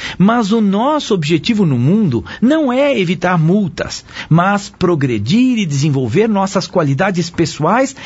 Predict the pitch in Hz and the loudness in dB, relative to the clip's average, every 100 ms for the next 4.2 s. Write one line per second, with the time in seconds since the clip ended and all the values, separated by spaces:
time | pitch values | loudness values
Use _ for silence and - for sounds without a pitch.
0 | - - 202 311 330 240 196 - 254 202 | -6 -4 -2 0 0 0 -2 -2 2 2
1 | 190 160 190 208 113 90 - - - 190 | 2 2 2 2 0 -4 -10 -8 -2 0
2 | 156 147 160 160 156 143 185 214 160 117 | 2 0 2 2 2 4 4 2 0 -2
3 | - 139 107 98 117 101 107 80 78 73 | -6 -2 0 2 0 0 -2 -2 -2 -4
4 | 73 - | -6 -8